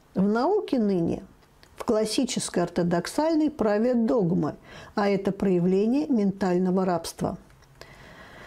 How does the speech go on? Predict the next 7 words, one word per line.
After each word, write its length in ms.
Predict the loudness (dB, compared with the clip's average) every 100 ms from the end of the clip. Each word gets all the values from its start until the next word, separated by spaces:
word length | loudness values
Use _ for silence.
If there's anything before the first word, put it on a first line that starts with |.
| -4
Расширение 680 | 0 0 0 2 2 2 2
сознания 960 | 0 0 2 2 2 2 2 2 0 -2
открывает 800 | -2 0 0 2 2 2 0 0
и 100 | -2
проявляет 720 | 2 2 2 2 2 2 0
космическую 880 | 0 -2 0 0 0 -2 -2 0 2
науку, 580 | 2 2 2 0 -4